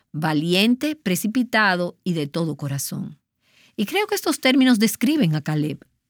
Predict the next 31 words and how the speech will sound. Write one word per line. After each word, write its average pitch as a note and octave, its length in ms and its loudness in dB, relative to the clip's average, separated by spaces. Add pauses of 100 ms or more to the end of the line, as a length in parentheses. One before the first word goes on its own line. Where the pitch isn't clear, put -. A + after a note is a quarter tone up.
(420)
Vimos A#3+ 500 2
a - 80 2
Josué G#3 480 0
como F3+ 200 -2
un F#3+ 100 2
hombre G#3+ 240 4
anciano G#3+ 480 2
en F3+ 80 0
la E3+ 80 -2
última A3 340 0
sesión F3+ 580 -2 (120)
y D#3+ 80 -4
ahora A#3+ 240 0
vemos C#4 340 2
a A3+ 100 -2
Caleb G#3+ 600 2
en F#3 120 2
Josué G3+ 340 0
capítulo D#3 480 -4
catorce. G3 580 -6 (760)
Era G3 220 4
un G3+ 80 6
hombre G3 280 4
valiente, E3 840 0 (580)
un D4 220 6
hombre G#3+ 400 4
de E3+ 100 -2
corazón F#3 800 0
en F#3+ 200 2
cada C#4+ 360 -2
etapa A3+ 600 -4